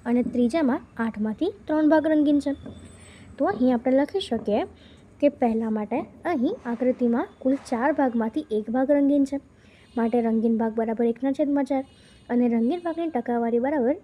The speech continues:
એકના છેદમાં ચાર ગુણ્યા સો ટકા, એટલે થશે પચીસ ટકા. બીજી આકૃતિ છે એમાં પાંચમાંથી ત્રણ ભાગ રંગીન છે, તો માટે આપણે લખી શકીએ કે ત્રણના છેદમાં પાંચ ભાગ અને એની ટકાવારી લખી શકાય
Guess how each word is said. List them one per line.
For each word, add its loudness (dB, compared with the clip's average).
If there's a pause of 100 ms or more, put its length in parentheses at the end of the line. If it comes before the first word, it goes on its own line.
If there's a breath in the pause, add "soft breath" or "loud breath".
એકના -2
છેદમાં 0
ચાર -4 (240)
ગુણ્યા 0 (180)
સો -4
ટકા, -6 (140)
એટલે -4
થશે -6
પચીસ -2
ટકા. -4 (760 soft breath)
બીજી 0
આકૃતિ -2
છે -6 (100)
એમાં 0
પાંચમાંથી -4
ત્રણ -2
ભાગ 0
રંગીન 2
છે, -6 (240)
તો -2
માટે -2
આપણે -4
લખી -6
શકીએ -6
કે -4
ત્રણના -4
છેદમાં -6
પાંચ -2
ભાગ -2 (680 loud breath)
અને 0 (220)
એની 2
ટકાવારી -2
લખી -2
શકાય -2